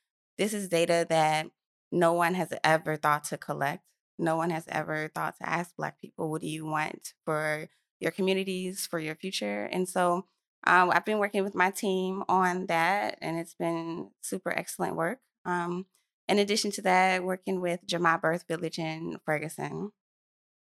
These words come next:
And so we were donated a new building last year. And so getting ready to move into a new building, we, the board, we've been doing a lot of work around making sure that we have the proper things in place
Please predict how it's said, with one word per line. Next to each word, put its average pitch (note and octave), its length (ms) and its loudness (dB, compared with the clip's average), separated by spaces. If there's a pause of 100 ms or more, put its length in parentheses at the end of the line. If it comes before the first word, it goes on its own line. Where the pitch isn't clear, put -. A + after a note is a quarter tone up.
(140)
And E3+ 300 2
so E3 460 4 (280)
we F#3 120 4
were G3 120 4
donated F3 520 4
a E3 40 -2
new E3 160 2
building E3 600 0
last D#3+ 360 0
year. D#3+ 520 -6
And E3 200 -4
so E3 440 -2 (320)
getting F3+ 160 4
ready F3 180 2
to F3+ 160 -4
move E3 680 -2 (120)
into F3 240 -2
a D#3+ 80 0
new E3 200 -2
building, D#3+ 520 -2
we, D#3+ 380 -6
the D#3 300 0
board, D#3 360 -4
we've D#3 220 -8
been D#3 140 -4
doing D3+ 320 -4
a D#3 80 -6
lot D#3 200 0
of D3+ 280 -4 (480)
work D#3+ 240 4
around D3+ 360 -2
making D3+ 280 -6
sure D3+ 420 -2
that D3 300 -4 (100)
we D#3 140 -6
have D3+ 480 -4
the D3 240 -2
proper D3 240 -2
things D3 260 -6
in D3+ 120 -8
place D3+ 320 -8